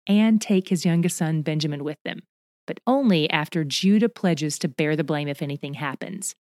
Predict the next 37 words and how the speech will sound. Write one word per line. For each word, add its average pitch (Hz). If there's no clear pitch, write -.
Jacob 202
sends 208
them 214
off 165
with 160
some 156
local 147
treats, 170
things 175
that 196
probably 196
made 240
Joseph 226
homesick 214
when 160
he 160
saw 143
them, 139
as 185
well 175
as 151
double 165
the 247
money 151
so -
that 156
they 165
could 151
pay 190
back 170
what 151
they 160
found 147
in 143
their 139
grain 139
bags. -